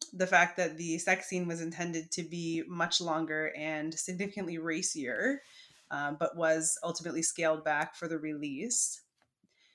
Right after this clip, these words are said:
And we've also alluded to the original ending, uh, of the film being changed.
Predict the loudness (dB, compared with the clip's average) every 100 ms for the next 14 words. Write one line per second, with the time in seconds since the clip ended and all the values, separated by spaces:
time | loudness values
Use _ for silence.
0 | _ _ 6 12 12 12 12 8 6 6
1 | 4 2 2 2 2 2 0 -2 -4 -6
2 | -4 -4 -2 -2 -2 -2 -4 -8 _ _
3 | -2 2 6 6 4 2 0 2 0 -2
4 | -4 -6 -8 _ 2 4 6 4 2 -2
5 | -6 -4 2 4 4 0 -4 -6 -4 -2
6 | 0 2 2 0 -2 -4 _ 0 2 2
7 | 2 2 0 -4 -4